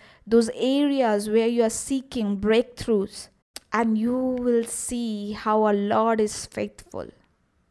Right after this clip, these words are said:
Let's seek his face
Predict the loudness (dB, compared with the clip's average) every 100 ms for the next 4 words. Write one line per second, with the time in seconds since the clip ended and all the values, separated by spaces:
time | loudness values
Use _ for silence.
0 | _ _ _ _ _ _ _ -10 -6 -6
1 | -6 -8 -6 -6 -6 -8 -2 -2 -2 -6
2 | -12 -16